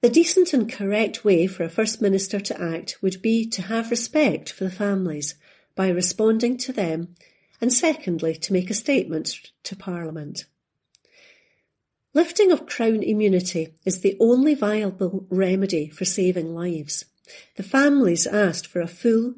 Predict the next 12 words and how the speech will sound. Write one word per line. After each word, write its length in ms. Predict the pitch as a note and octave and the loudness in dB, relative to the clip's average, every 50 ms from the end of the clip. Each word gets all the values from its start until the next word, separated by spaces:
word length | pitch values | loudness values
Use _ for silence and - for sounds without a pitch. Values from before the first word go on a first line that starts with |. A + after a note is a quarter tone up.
| - - | -8 -2
detailed 500 | G3+ F#3+ F#3+ G3 - G3+ F#3+ F#3+ F#3 - | -2 -2 -2 0 0 0 0 0 0 -2
response 580 | G3+ - - - A3+ A3 G#3+ E3+ D3+ D3 - | -2 -2 -2 -2 0 0 2 0 0 -2 -4
to 140 | - - F3+ | -4 -4 -4
their 120 | E3+ F3 | -4 -2
demands 540 | E3 G3+ F#3+ G3+ G#3+ G#3+ G3 E3 D#3 D3+ - | -2 -2 -2 0 0 0 0 0 -2 -4 -6
for 160 | - - F3 | -6 -6 -8
a 80 | E3 E3 | -6 -4
lifting 380 | E3 F3+ F3+ F3+ - - E3 E3 | -2 -2 -4 -4 -4 -6 -6 -6
of 100 | D#3+ - | -6 -8
Crown 320 | - - - F3 E3 E3+ | -10 -8 -6 -4 -4 -2
immunity, 560 | E3+ F3 E3+ E3 E3 E3 - - - E3 - - - - - - - _ - | -2 -2 -2 -4 -4 -6 -8 -8 -8 -8 -10 -12 -16 -20 -20 -20 -14 _ 0
and 280 | A3 A#3 B3 A#3 - | 2 2 2 0 -2